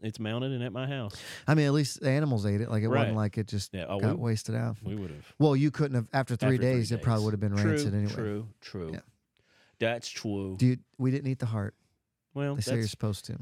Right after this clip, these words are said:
Speaker 1: Eh, no.
Speaker 2: That's weird.
Speaker 1: <laughs> Well, we always used to, or I guess my, my family, they used to always eat all the, like, brains of the squirrel and, like,
Speaker 2: No, no, I'm not eating the brain.
Speaker 1: Yeah.
Speaker 2: I do like, I do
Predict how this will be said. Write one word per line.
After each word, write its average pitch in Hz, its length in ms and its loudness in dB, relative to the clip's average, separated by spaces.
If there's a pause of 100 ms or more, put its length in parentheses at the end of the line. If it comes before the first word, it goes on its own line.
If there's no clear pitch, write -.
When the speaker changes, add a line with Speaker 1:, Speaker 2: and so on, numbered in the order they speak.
(120)
Speaker 1:
Eh, 202 260 -2 (440)
no. 151 320 -6 (180)
Speaker 2:
That's 120 160 -2
weird. 113 260 0
Speaker 1:
<laughs> - 40 0 (1400)
Well, 180 220 0
we 160 200 0
always 139 280 -2
used 110 200 -6
to, 98 240 -2
or 110 120 0
I 107 80 0
guess 98 200 -4
my, 92 240 -6
my 90 140 -8
family, 87 340 -6
they 95 100 -4
used 98 160 -6
to 87 80 -6
always 90 240 -6
eat 87 100 -6
all 82 120 -8
the, 85 220 -8 (140)
like, - 140 -4
brains 92 520 -4
of 87 80 -6
the 87 60 -8
squirrel 90 680 -4
and, 85 120 -6
like, 82 120 -8
Speaker 2:
No, 107 120 6
no, 95 140 2
I'm 98 80 -8
not - 120 -12
eating - 140 -18
the - 440 -18
brain. 92 120 -4
Speaker 1:
Yeah. - 120 -14 (120)
Speaker 2:
I 123 100 6
do 147 180 6
like, 135 360 0 (100)
I 120 120 2
do 117 400 2